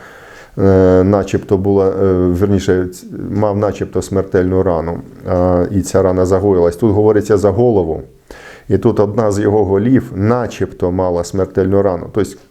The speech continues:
коли я, е, вам казав за, е, пророцтво Даніїла, там є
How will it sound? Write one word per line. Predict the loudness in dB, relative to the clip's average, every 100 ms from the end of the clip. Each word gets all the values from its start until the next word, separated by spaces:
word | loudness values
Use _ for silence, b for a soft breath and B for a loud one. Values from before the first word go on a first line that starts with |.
| _ -4
коли | 0 2 2
я, | 2 0 -8 B B B -8 -2
е, | 0
вам | 0 0
казав | -2 -2 2 0 0
за, | 0 0 2 0
е, | 0 0 -2 -2
пророцтво | 2 2 2 2 0
Даніїла, | 2 0 2 2 2 2
там | 0 0 0
є | 0 0